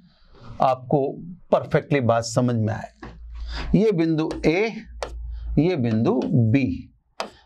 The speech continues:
ये रेजिस्टेंस आर। इस सर्किट में आपने आई धारा की सप्लाई की। बात को समझना सब,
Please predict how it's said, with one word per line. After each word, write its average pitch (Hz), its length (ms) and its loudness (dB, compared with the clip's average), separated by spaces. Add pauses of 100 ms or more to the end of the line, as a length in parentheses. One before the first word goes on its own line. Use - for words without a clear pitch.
(120)
ये 190 160 4
रेजिस्टेंस 202 680 0
आर। 233 160 0 (1800)
इस 277 220 2
सर्किट 214 400 2
में 135 460 0 (540)
आपने 147 640 2 (1040)
आई 226 180 2
धारा 139 480 0 (440)
की - 380 0
सप्लाई 135 520 0
की। - 200 -2
बात 160 320 2
को - 80 2
समझना 185 460 0
सब, 110 320 -2